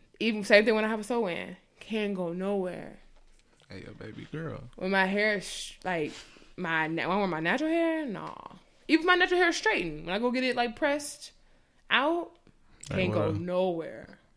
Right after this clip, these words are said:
Speaker 1: But I don't, I don't re-, I don't get my hair straightened like that. But
Speaker 2: Like, what up? Mm. Like that.
Speaker 1: Natural hair, I can't. So I wonder, I, I guess how that, that kind of disconnect has been bothering me 'cause so many niggas is like that.
Speaker 2: Yeah.
Speaker 1: Like, "I don't like,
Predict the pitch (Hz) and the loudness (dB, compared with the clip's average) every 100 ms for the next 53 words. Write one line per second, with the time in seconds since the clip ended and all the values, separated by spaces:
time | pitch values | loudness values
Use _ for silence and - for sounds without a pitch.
0 | - 190 190 208 196 190 160 139 170 170 | -2 2 4 4 2 2 0 -4 -6 -6
1 | 127 - - - - - - - - - | -8 -12 -14 -14 -14 -14 -14 -16 -16 -18
2 | - - 98 101 - 101 101 - - - | -16 -10 -8 -8 -6 -6 -8 -12 -20 -20
3 | - - 110 - 110 _ _ _ _ - | -12 -4 -4 -4 -12 _ _ _ _ -20
4 | - - - - - 98 104 208 226 269 | -20 -16 -8 -8 -6 -4 -2 -2 -2 -2
5 | 262 269 - 277 269 254 269 320 330 262 | -4 -6 -4 -2 4 6 6 6 4 4
6 | 240 - 247 269 311 277 233 233 247 - | 2 4 2 4 2 4 4 6 4 2
7 | 269 233 220 - 208 202 175 180 160 180 | -4 -2 -2 -2 -4 -4 -4 -4 -4 -2
8 | 185 156 151 190 - 214 214 196 190 170 | -4 -6 -10 -6 0 2 4 2 0 -2
9 | 156 165 - - - _ _ _ _ _ | -4 -6 -12 -20 -20 _ _ _ _ _
10 | _ - 233 196 196 190 185 165 135 - | _ -18 -8 -4 2 2 2 -4 -8 -14
11 | - - - - _ _ _ _ _ _ | -20 -20 -20 -20 _ _ _ _ _ _
12 | _ _ 120 156 170 - _ _ _ _ | _ _ -6 -4 -6 -10 _ _ _ _
13 | - 175 170 - 208 226 226 233 220 190 | -12 -10 -8 -8 -8 -6 -6 -6 -6 -4
14 | 190 208 190 - | -2 -2 -2 -10